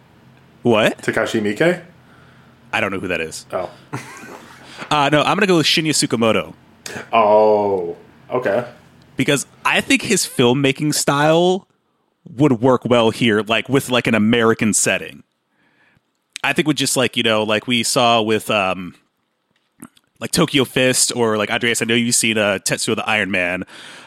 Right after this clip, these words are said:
Speaker 1: Um, I've actually seen that. I've also seen the third Tetsuo movie that he did, which is in English but still takes place in Japan. But just that kinda, like,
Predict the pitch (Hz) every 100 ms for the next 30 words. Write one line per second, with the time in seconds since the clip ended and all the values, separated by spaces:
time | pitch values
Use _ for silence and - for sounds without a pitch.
0 | - 98 87 90 87 82 _ - - 135
1 | 135 - - 143 113 113 117 117 127 160
2 | - 127 - 113 117 139 - 156 160 170
3 | 175 170 165 165 180 180 135 - 185 262
4 | 240 160 185 131 113 - - - 120 -
5 | 113 117 101 - 113 101 85 82 _ _
6 | _ _ _ _ - - 127 135 - -
7 | - - - - 151 151 - 170 156 127